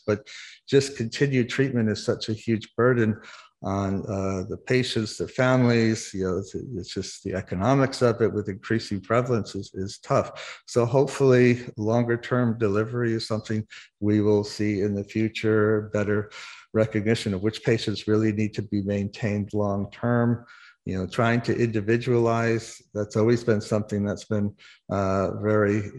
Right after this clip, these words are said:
uh, important to me and made sense, because I think once you start to look at different types of lesions, they behave in very different ways.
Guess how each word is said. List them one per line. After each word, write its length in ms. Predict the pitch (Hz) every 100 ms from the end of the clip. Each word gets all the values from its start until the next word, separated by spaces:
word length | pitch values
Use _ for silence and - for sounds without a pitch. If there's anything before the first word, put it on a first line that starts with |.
| 110
uh, 280 | 101 104 98 - -
important 440 | 117 98 123 95 101
to 100 | 110
me 260 | 117 120
and 140 | 113 101
made 200 | 101 98
sense, 440 | - 110 117 -
because 420 | - 98 104 101
I 80 | 101
think 380 | - 107 107 - - - -
once 200 | 107 110
you 60 | 117
start 300 | - 85 -
to 100 | 107
look 200 | 113 104
at 120 | -
different 340 | 107 - 101
types 320 | - 101 -
of 140 | 110 117
lesions, 480 | 151 170 139 113 -
they 160 | 110
behave 380 | 110 113 120 120
in 120 | 117
very 260 | 101 107 104
different 420 | 101 107 - 98
ways. 400 | 120 127 123 123